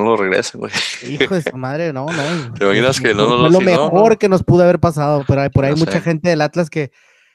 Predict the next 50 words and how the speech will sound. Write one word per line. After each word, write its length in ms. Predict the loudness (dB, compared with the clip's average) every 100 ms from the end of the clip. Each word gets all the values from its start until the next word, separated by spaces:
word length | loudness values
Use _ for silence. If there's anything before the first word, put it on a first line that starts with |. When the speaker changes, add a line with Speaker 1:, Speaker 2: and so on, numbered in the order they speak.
| _ _
Speaker 2:
que, 140 | -10 -4
Speaker 1:
Que... 120 | -2
se 80 | -2
lo 80 | 0
mamaba. 460 | 0 2 2 0
Speaker 2:
que 100 | 0
le 200 | 0 2 2
lloraron 680 | 2 2 2 4 2 2
y 180 | 0 -2
que 180 | -2 -2
era 140 | 0
nuestro 460 | 2 0 -2 -8 -6 -4
Speaker 1:
No, 80 |
hombre, 420 | -2 0 2 2 0
Speaker 2:
héroe. 140 | -2
Speaker 1:
un, 120 | -6 -10
un 280 | -12 -12 -4
tronco. 680 | -2 -2 2 2 4 0 -2
Speaker 2:
Era 140 | -2
un 100 | 0
tronco 320 | -2 -2 0
bien 160 | 0 0
hecho. 440 | -2 0 0 -2 -10 _
Es, 300 | 0 2 2
todavía 360 | 2 4 6 4
ahí 60 | 4
lo 60 |
está 140 | 2 0
demostrando. 600 | 0 -2 -2 -2 -4 -6 -14 _
Speaker 1:
Sí, 220 | -4 0
ese 360 | 2 2 2 0
penal 320 | 0 -2 0
igualito 380 | 2 2 2 -2
como 180 | -2 -2
el 80 | -2
que, 80 |
el, 200 | -2 0
el 220 | -2 -4 -4
que 140 | -6
tiró 220 | -2 0
una 200 | 0 0
vez 100 | -2
contra 200 | -2 -2
el 60 | 0
América 460 | 0 -2 0 0 0
hace 160 | -4
como 240 | -8 -6 -4
dos, 180 | -4
tres 220 | -4 -6 -2
jorn-, 360 | -4 -4 -10